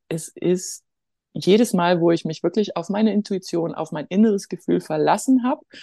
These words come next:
und dementsprechend wirklich Entscheidungen getroffen habe, die, äh, f-, sehr ängstlich, äh, sich auch angefühlt haben, so für mich, ne? Für, für das, äh,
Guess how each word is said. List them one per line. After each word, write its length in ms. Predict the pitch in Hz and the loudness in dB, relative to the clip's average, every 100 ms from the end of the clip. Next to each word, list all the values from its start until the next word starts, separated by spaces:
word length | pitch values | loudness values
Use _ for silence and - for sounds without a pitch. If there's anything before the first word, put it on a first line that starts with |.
| - _ _ | -20 _ _
und 180 | 190 190 | 4 6
dementsprechend 580 | 247 226 208 214 208 | 6 4 2 4 4
wirklich 380 | 208 240 269 - - _ _ _ _ _ _ _ _ - | 4 4 2 0 -10 _ _ _ _ _ _ _ _ -2
Entscheidungen 500 | 196 202 214 294 294 | 0 2 2 2 0
getroffen 440 | - 254 269 247 | -2 -6 -2 -4
habe, 160 | 254 - | -4 -4
die, 280 | 202 190 - | -4 -4 -4
äh, 140 | 180 | -8
f-, 220 | 165 - - - - | -8 -14 -16 -18 -14
sehr 420 | 175 185 247 - | -2 2 2 0
ängstlich, 680 | 180 330 - - 156 156 - | -2 -2 -4 -4 -4 -4 -8
äh, 220 | 165 147 - | -6 -6 -6
sich 220 | 165 160 156 | -6 -4 -6
auch 120 | - | -6
angefühlt 520 | 196 349 - 165 156 | -8 -6 -4 -4 -2
haben, 220 | 143 147 | -6 -4
so 140 | 139 143 | -8 -6
für 160 | 147 | -6
mich, 220 | 135 143 - | -6 -6 -6
ne? 180 | 233 381 | -6 -2
Für, 200 | 185 156 | -2 -2
für 360 | - 165 151 - _ _ _ _ _ _ _ | -2 -2 -2 -4 _ _ _ _ _ _ _
das, 380 | - 165 - - - | -8 -8 -8 -12 -10
äh, 320 | 143 139 | -8 -8